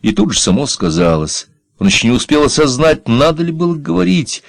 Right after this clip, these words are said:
и готов ли он сам к тому, на что подбивает сына. А Андрей с охотой согласился.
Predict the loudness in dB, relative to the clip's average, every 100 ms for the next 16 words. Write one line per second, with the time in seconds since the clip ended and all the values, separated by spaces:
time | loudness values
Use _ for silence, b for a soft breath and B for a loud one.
0 | B -4 0 0 2 0 2 2 2 2
1 | 4 2 2 2 4 4 0 -2 -4 -2
2 | -4 -2 0 2 0 0 -2 -2 0 0
3 | 0 _ _ _ _ _ 0 2 2 0
4 | 0 0 -2 -4 -6 -6 -4 -2 -2 -4
5 | -6 -6 -12